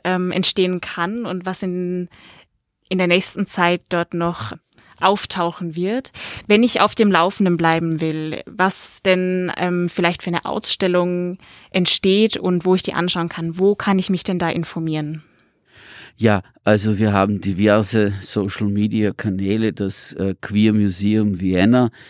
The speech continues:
Speaker 2: wie es heißt, äh, gibt's auf Instagram, gibt's auf Facebook, äh, Queen gibt es auf Facebook, äh, wir haben eine Website, auch das Queere Museum hat eine Website,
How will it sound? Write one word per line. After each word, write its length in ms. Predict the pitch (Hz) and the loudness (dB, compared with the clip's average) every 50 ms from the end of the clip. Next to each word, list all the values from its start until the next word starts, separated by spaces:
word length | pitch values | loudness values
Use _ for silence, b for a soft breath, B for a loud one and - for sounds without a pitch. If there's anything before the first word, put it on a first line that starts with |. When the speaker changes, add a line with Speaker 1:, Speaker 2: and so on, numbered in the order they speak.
| B B B | B B B
Speaker 2:
wie 340 | B 80 69 78 90 101 101 | B -14 -10 -4 0 0 0
es 200 | 104 98 - - | 0 0 -4 -4
heißt, 480 | 101 92 90 95 101 101 98 - - - | -2 0 2 2 2 2 0 -4 -2 0
äh, 180 | 98 95 98 | 0 2 0
gibt's 280 | 95 - 98 - - - | 0 -2 -6 -6 -4 -6
auf 180 | 101 - - 87 | -6 -4 -2 -2
Instagram, 920 | 107 117 113 - - 120 - - 107 107 104 104 104 104 107 107 104 98 | -2 -2 -2 -4 -6 -6 -4 0 2 4 4 4 4 4 2 0 -2 -2
gibt's 340 | 95 104 101 - - - - | -4 -6 -6 -6 -8 -10 -8
auf 140 | - 87 - | -8 -8 -6
Facebook, 800 | - - 98 107 107 - - - - 107 104 104 101 - - - | -2 0 2 2 2 0 -2 0 2 4 4 4 4 0 -6 -10
äh, 400 | - - 85 90 95 98 98 95 - B B B B B B B B - | -8 -4 -4 -2 0 0 0 -2 -4 B B B B B B B B -10
Queen 420 | - - 110 117 120 131 131 127 | -2 2 4 6 6 6 6 4
gibt 240 | 113 120 98 - - | 2 2 0 -2 -6
es 160 | 110 - - | -6 -4 -2
auf 100 | 104 98 | -4 -4
Facebook, 840 | - - 101 101 101 101 98 - - - 104 104 101 98 95 - - | -2 -2 0 2 2 2 0 -4 -8 -4 -2 -2 -2 -2 -4 -6 -6
äh, 260 | 78 82 98 95 95 | -2 0 0 0 0
wir 120 | 90 101 104 | -2 -4 -6
haben 160 | 95 87 101 | -4 -2 0
eine 160 | 98 95 92 | 0 0 2
Website, 580 | 92 90 98 104 - - - 104 95 95 98 95 | 2 2 2 2 0 -2 2 4 4 4 4 4
auch 160 | 98 92 - | 2 0 -2
das 180 | - 85 - - | -6 -8 -8 -6
Queere 280 | - 104 104 104 107 | -4 -2 0 2 2
Museum 520 | 98 98 95 92 90 95 101 104 107 104 101 | 0 0 -2 -2 0 2 2 2 4 2 0
hat 200 | 101 101 - - | 0 -2 -2 -2
eine 160 | 107 101 95 | 0 0 2
Website, 540 | 92 92 87 - - - 104 95 90 90 | 2 0 0 -2 -4 -2 0 0 0 0